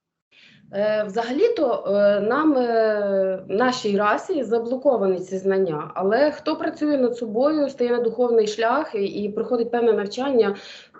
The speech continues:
то цей доступ відкривається, і в цьому абсолютно немає нічого складного. У всіх, хто вчиться в мене,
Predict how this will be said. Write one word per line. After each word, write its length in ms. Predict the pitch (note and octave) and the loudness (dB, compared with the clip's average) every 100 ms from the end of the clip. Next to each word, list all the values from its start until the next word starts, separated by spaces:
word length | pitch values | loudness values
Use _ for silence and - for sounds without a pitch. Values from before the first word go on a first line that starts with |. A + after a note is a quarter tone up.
| - | 4
то 400 | A#3 A3+ A3 G#3+ | 6 6 4 2
цей 200 | G#3+ B3 | 2 4
доступ 380 | A#3 B3 C#4 A#3+ | 4 2 -4 -8
відкривається, 720 | B3 B3+ A#3+ B3+ D#4+ D#4 A3+ | -4 0 2 2 2 2 2
і 120 | G#3+ | 0
в 40 | G#3+ | 0
цьому 220 | A#3+ A#3+ | 0 0
абсолютно 440 | G#3+ G#3+ A#3 A3+ | -2 -4 -4 -2
немає 380 | G3+ G3+ A3 G#3 | 0 0 0 4
нічого 400 | G3+ F#3+ A#3 G#3 | 4 2 0 -2
складного. 760 | G3+ G#3+ G3 G3 D#3+ D3 C#3+ - | -4 -4 0 2 2 0 -6 -6
У 200 | E3+ E3+ | -4 -4
всіх, 280 | E3 A#3 A3+ | -4 -4 -2
хто 260 | G3+ F#3+ | 0 2
вчиться 520 | F#3 F#3 A3 A3 G3+ | 0 0 -2 0 0
в 60 | G3 | 2
мене, 320 | G3 G3 F#3+ | 4 4 2